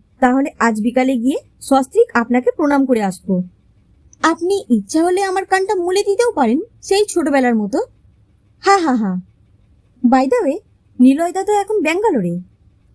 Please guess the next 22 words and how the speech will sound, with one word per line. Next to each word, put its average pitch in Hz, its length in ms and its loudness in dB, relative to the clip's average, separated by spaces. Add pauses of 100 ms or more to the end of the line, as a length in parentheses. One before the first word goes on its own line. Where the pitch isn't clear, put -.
আর 254 180 4
নিলয়দার 254 540 -2
মেয়ে 262 200 0
তানিয়ার 254 440 -2
তো 427 60 2
বিয়ে 262 320 0 (160)
আর 302 140 2
কদিন 311 340 0
পরে। 180 280 -2 (760)
বৌদির 269 340 4
খবরটা 269 360 -2
শুনলাম, 196 560 0 (360)
খুব 440 260 2
খারাপ 269 280 2
লাগছে 240 280 -2
জানেন। 302 340 0 (920)
ঠিক 403 180 4
আছে 302 180 0
তাহলে, 190 380 -2 (460)
ওই 294 220 4
কথাই 254 320 0
রইল, 233 220 0